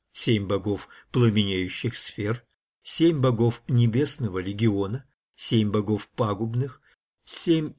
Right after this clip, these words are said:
призраков дурных, семь призраков злобных огней, злой демон, злой Алал, злой Гигим,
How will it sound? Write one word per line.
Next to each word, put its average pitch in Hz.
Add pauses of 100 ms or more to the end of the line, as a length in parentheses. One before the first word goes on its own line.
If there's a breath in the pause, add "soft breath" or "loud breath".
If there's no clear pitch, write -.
призраков 104
дурных, 95 (380 soft breath)
семь 107
призраков 107
злобных 101
огней, 95 (440)
злой 135
демон, 123
злой 120
Алал, 98 (200)
злой 127
Гигим, 117